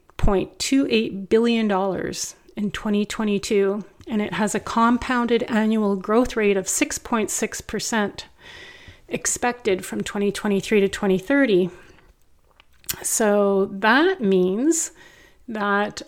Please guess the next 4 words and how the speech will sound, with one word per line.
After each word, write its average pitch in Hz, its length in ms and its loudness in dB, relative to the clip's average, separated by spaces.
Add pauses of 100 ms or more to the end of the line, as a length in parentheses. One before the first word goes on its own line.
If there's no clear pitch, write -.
um, 190 640 0
in 185 600 0
twenty 254 1160 -4 (2000)
thirty, 262 960 0